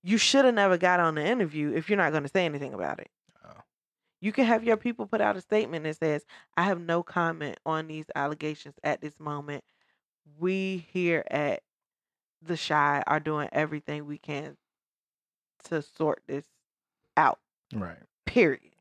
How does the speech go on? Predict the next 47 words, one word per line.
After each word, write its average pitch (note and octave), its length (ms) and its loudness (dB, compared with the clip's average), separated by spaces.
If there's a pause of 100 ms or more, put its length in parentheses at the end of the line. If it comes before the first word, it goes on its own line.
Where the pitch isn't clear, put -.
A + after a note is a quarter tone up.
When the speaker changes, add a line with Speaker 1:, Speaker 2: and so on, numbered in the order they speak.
Speaker 2:
Or - 80 -6
Speaker 1:
And A2+ 80 -2
Speaker 2:
it's A3 80 6
a - 40 4
Speaker 1:
that's A3+ 100 2
all C4 120 10
you - 120 6
Speaker 2:
legal D4+ 120 10
Speaker 1:
have - 120 6
to - 60 2
Speaker 2:
matter C4+ 180 8
Speaker 1:
say. - 60 6
Speaker 2:
now, G#3+ 60 -2
so - 240 0
Speaker 1:
You - 60 0
don't F4+ 80 6
Speaker 2:
such F#4 80 4
Speaker 1:
have F4 100 4
Speaker 2:
and - 80 -4
Speaker 1:
to - 60 -4
Speaker 2:
such, E4+ 80 6
Speaker 1:
take, G#4 100 4
Speaker 2:
such G3+ 140 -10
Speaker 1:
you D4+ 80 4
don't F4 120 6
Speaker 2:
and D#4 120 4
Speaker 1:
have G3 100 -8
to G3 60 -12
Speaker 2:
such. G3+ 200 -14
Speaker 1:
do D4 180 4
a C#4+ 40 6
forty-minute B3+ 640 0
interview A3 640 -2 (880)
about F3 480 2
the G3+ 80 -2
situation, G3+ 680 0
but D#3+ 300 0
not D#3 300 -6
saying F#3+ 220 -4
nothing F3 300 -2
about E3+ 220 -2
the - 100 -8
situation. - 560 -4 (560)
Anywho, D3 300 -12 (1300)
off F3 200 4
my F3 160 -2
soapbox. D#3 560 0